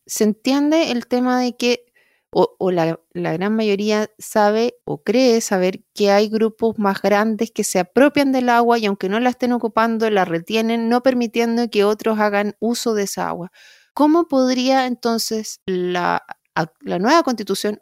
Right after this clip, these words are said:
o eventualmente de no ganar el, el apruebo, o sea, ganar el rechazo el cinco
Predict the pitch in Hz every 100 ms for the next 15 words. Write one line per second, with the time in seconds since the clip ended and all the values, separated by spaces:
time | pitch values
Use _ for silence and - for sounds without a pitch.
0 | - 190 185 170 170 180 185 196 196 190
1 | 170 175 240 254 - - 202 202 208 214
2 | 202 185 180 185 165 165 226 202 180 -
3 | 175 190 214 190 208 202 202 - 220 214
4 | 240